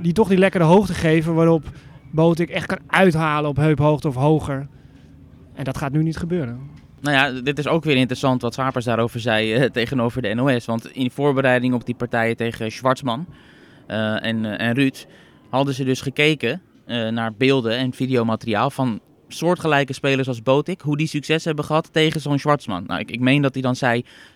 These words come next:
Speaker 2: eh, ter voorbereiding, eh, op Schwartzman hebben we gekeken naar hoe, hoe Ruud van hem won in Cincinnati of zoiets. En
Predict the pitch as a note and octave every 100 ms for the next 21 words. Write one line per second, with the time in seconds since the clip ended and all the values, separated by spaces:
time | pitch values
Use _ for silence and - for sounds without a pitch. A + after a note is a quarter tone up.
0 | - A2+ A2+ B2+ C#3+ C#3 B2 B2 A#2+ A#2+
1 | A#2 A2 G#2+ - D#3 - D#3+ D3 C#3 C#3
2 | D3 C#3 - C#3+ C#3+ D3 C#3+ C3 C3+ C3+
3 | C3 - - _ - C3 C3+ E3+ G3 -
4 | - - - D#3 D#3 D3+ D3+ E3 D#3 C#3+
5 | D#3 C#3+ D3+ C#3+ G#2 - - G2 F#2 -
6 | - - G#2 G#2